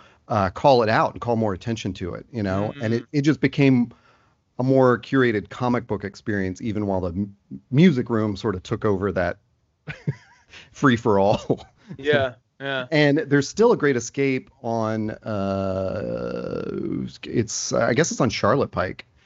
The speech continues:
Speaker 1: Um, Nolensville closed and, uh, downtown closed. And so there's still, like, West Side, um, Great Escape. And it, uh, is an insanely huge to the point where you're like, "How,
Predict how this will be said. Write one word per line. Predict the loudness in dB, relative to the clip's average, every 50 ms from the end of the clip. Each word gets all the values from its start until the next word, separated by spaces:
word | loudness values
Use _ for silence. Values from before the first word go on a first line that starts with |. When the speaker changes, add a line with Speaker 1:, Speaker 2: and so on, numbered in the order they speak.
| _ _ _ -2
Speaker 1:
Um, | 0 2 2 2 2 2 2
Nolensville | 2 4 2 2 2 0 -2 -4
closed | -2 0 0 2 2 0 0 -2 -2 0
and, | 0 0 0 0
uh, | -2 -2 -2 -2 -2 -4 -4 -2
downtown | -2 -2 -2 0 0 -2 0
closed. | 0 0 2 2 2 0 -2 -4 -6
And | -4 0 0 2 2 0 0 -4 -10 -20 -20 -14 _
so | 0 4 6 8 8 8 8 6 4 2
there's | 2 2 2 2 0
still, | -2 2 2 4 4
like, | 4 4 2 0
West | -2 0 0 0 0 0 -2
Side, | -4 -2 -2 -2 -2 -2 -4 -6 -8 -12 _ _ _ -2
um, | 0 0 0 0 -2 -4 -6 -10 -14 -20 _ _ _ _ _ _ _ _
Great | 0 0 0
Escape. | 0 -2 -4 -4 -4 -4 -6 -10 -18 -20 -20 -20 _ _ _
And | -2 0 0 2 2 2 0 0 0 -2 -4 -8 _ _ _ -2
it, | 0 0 0 -2 _ -12 -20 _ _ _ _ _ _ _ _ _ _ _ _ -8
uh, | -4 -2 -2 -2 -2 -4 -6 -10 -10 _ _ _ _ _ _ -2
is | -2 -2 -2 -4
an | -6 -4 -2 -2 -2 -2 -2
insanely | 0 0 0 0 -2 -4 -2 0 2 4 6 6 4 4 2 2 0 0 -2
huge | -2 -4 -4 -4 -4 -6 -8 -12 -14 -16 -18 _ _ _ _ _ _ _ _ _ _ -8 -4
to | 0 2 2
the | 2 2
point | 2 2 2 2 2
where | 0 0
you're | 2 2
like, | 2 2 0 -2 -4
"How, | -6 -8 -8